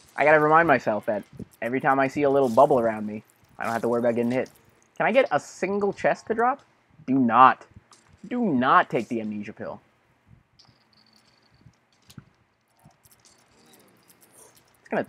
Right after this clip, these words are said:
it's gonna stand right back here, bud. Not, not taking a single step forward. Not gonna lie.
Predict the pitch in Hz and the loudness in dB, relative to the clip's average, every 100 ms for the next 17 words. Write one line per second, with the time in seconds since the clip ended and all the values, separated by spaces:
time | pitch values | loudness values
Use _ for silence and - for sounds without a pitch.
0 | _ _ - - 139 143 170 214 214 240 | _ _ -14 -10 -8 -4 -4 -4 -6 -8
1 | 127 127 165 _ _ _ _ _ _ _ | -4 -4 -4 _ _ _ _ _ _ _
2 | _ _ - - 120 131 139 143 - - | _ _ -20 -18 -8 -2 0 -2 -4 -6
3 | 131 139 117 - 175 180 - 170 - 190 | -4 -4 -6 -10 -10 -8 -4 -4 -2 -2
4 | 185 214 _ _ _ _ _ _ - 127 | -2 -4 _ _ _ _ _ _ -12 -8
5 | 131 139 170 | -6 -4 -6